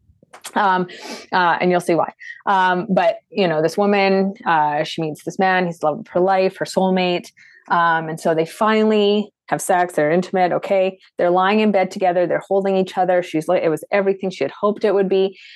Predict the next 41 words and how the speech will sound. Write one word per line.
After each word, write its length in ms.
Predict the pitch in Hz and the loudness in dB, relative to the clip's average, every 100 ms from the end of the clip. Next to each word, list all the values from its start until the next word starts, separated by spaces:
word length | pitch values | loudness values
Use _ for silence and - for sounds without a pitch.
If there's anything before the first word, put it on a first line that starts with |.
| - - | -6 0
Um, 200 | 175 180 | 0 0
she 200 | - 180 | 0 0
looks 260 | 202 202 | 0 0
up 140 | 214 202 | -2 0
into 200 | 196 196 | 0 0
his 120 | 185 | 2
eyes 380 | 165 160 165 165 | 2 2 2 -2
and 120 | 160 | -4
he 80 | 175 | -2
opens 240 | 175 180 | 0 -2
his 140 | 175 | -2
mouth. 280 | 160 147 156 - _ _ _ _ _ - - | -2 -2 -2 -6 _ _ _ _ _ -18 -2
Um, 480 | 175 165 151 143 - _ - | 0 2 0 -4 -10 _ -6
and 120 | 180 175 | -4 0
she's 440 | 190 175 - - - | 0 0 -2 -20 -10
wondering, 280 | 170 156 156 | -4 -2 -2
"Oh 80 | 151 | -4
my 120 | 151 | -4
gosh, 260 | 147 135 165 | -2 -2 0
is 120 | 151 | -2
he 80 | 156 | 0
gonna 180 | 147 147 | 0 -2
say 380 | - 131 - - - | 0 0 0 -10 0
these 200 | - - | 0 2
three 220 | - - | 2 2
words, 320 | - - - - | 2 -2 -6 -4
right? 160 | 202 | -2
Like, 220 | 214 - | 0 -2
this 200 | 190 190 226 | -2 -2 0
is 140 | 220 | 0
it. 200 | 220 - _ - | 0 -2 _ -4
This 180 | 180 180 | -4 0
is 120 | 226 | 0
the 80 | 226 | 0
good 220 | 190 175 | 0 -2
stuff." 300 | - 175 - - - - - - - | -2 -4 -4 -10 -20 -20 -20 -18 -4
And 80 | 190 | -2
he 60 | |
says 200 | 185 208 | 0 0
the 80 | 208 | 2
words, 400 | 196 185 170 - | 2 2 0 -6